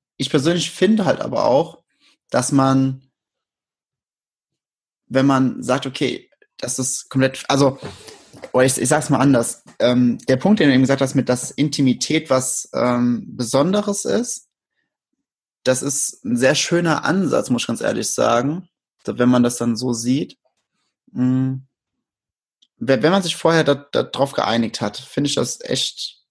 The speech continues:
gut. Ansonsten finde ich halt, dass Sex und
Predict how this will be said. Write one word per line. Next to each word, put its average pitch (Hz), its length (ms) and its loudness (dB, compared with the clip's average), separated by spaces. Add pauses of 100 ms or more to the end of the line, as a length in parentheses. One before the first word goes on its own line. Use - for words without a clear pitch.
(360)
gut. - 440 -2 (400)
Ansonsten 139 540 0
finde 143 280 2
ich 151 160 -2
halt, 131 420 0 (340)
dass - 600 -2 (280)
Sex - 580 -2
und 131 560 -2